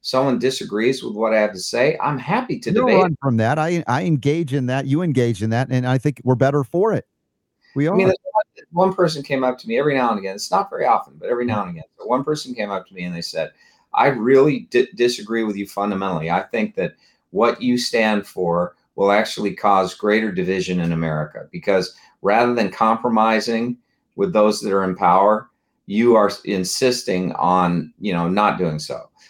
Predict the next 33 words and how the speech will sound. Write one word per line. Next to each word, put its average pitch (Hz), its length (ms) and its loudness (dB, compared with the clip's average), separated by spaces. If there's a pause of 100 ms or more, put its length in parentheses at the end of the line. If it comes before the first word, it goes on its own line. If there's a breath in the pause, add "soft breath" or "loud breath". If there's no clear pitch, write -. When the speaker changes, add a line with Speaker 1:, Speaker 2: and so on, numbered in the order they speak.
(200 soft breath)
Speaker 1:
And 117 140 0
I 120 80 2
said, 117 160 -2
"Well, 110 160 6
actually, 120 440 2
I'm 110 200 4
only 143 280 4
insisting 90 800 -4 (340)
on 110 260 4
ensuring 120 480 2
that 104 120 0
the - 60 -6
Constitution 123 880 -2
of 92 60 -4
the 92 80 -2
United 98 380 0
States 78 520 -2
that 92 140 -2
all 117 180 6
of 131 80 2
us 104 200 0
agreed 95 420 -6
to - 180 -10 (680)
is 95 160 -4
defended 131 480 2
and 101 180 0
upheld. 92 600 0 (540)
I 95 80 0
don't 135 260 4
believe 110 260 0
in 101 160 0
unconstitutional 95 1120 -2
government, 90 520 0